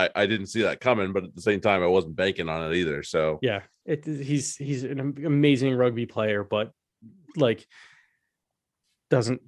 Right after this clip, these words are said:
Speaker 2: the, the things he contributes to a team doesn't, doesn't get you fantasy points. So
Speaker 1: Nope.
Speaker 2: no.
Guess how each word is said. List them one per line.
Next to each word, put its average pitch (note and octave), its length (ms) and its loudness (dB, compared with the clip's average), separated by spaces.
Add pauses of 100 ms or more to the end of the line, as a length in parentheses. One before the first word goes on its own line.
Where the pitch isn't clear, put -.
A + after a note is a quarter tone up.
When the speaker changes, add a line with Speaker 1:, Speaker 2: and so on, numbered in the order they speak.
(140)
Speaker 2:
the, C#3 100 4
the C3 140 0
things C3+ 320 2
he C3 140 -4 (120)
contributes A#2 440 -4
to A#2 80 -2
a G#2+ 40 -4
team G#2+ 220 -4
doesn't, G#2 360 -4
doesn't A2 200 -2
get G#2 140 -6
you A2 80 -6
fantasy G2+ 340 -6
points. G2 340 -10
So G2 200 -2
Speaker 1:
Nope. D#2 200 -4
Speaker 2:
no. G2+ 320 -6